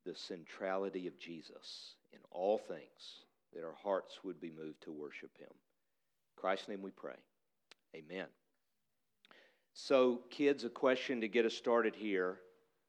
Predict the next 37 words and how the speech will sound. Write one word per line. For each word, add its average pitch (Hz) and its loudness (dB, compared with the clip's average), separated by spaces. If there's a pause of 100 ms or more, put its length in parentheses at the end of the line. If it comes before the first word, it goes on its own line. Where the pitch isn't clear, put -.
(200)
Who's 196 0
still 202 6
waiting 117 4
for 104 -6
presents 101 2
in 82 -8
here? 73 -8
Just 107 -8
want 160 0
to 156 0
take 143 6
a 131 0
little 120 6
inventory 127 6
of 98 4
the 101 2
room 131 4
here. 135 8 (500)
Okay, 294 8
quite 180 10
a 196 8
few 262 6
in 196 8
here. 113 4 (520)
Yeah, 131 2
and 92 -8
a 92 -8
few 147 4
of 143 6
you 131 4
are 120 4
saying, 113 0
"Yeah, 110 6 (260)
let's 113 -2
get - 2
this 147 2
going. 147 6